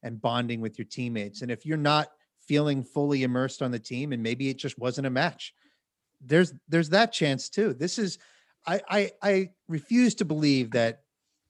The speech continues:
he played one game or, or had a game against U C F where he was frustrated with his minutes and, and that was it. This is all a series of interactions and experiences within the program, and that's why this happened, right? It's not one specific moment or thing that caused this.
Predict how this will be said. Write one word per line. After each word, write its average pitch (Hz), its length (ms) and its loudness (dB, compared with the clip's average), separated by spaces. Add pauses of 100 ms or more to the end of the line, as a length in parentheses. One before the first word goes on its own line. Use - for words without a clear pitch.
he 139 180 -10
played 131 300 2
one 131 240 0
game 120 360 2
or, 113 140 -2
or 117 140 -4
had 117 160 -2
a 120 40 -4
game 117 280 -4
against 110 260 -2
U 120 80 -10
C 120 260 -4
F 113 200 0
where 117 80 0
he 110 80 0
was 110 120 -4
frustrated 113 440 -4
with 110 100 -6
his 107 140 -10
minutes 110 340 -4
and, 110 220 -8
and 117 120 -8
that 107 120 -4
was 104 180 -8
it. 127 220 2 (800)
This 208 160 -2
is 147 120 -4
all 143 280 6
a 127 80 0
series 123 720 -4 (100)
of 117 200 -14
interactions 123 840 -2
and 113 80 -20
experiences 127 840 -6
within 123 200 -6
the 151 80 -2
program, 120 640 -2 (360)
and 117 120 -12
that's 117 240 -4
why 113 120 -4
this 107 180 -10
happened, - 400 -10 (240)
right? 127 220 0
It's 156 180 -6
not 185 220 2
one 127 320 -2
specific 120 560 -6
moment 113 400 -4
or 113 100 -8
thing 110 320 -6
that 104 160 -12
caused 104 340 -8
this. - 380 -20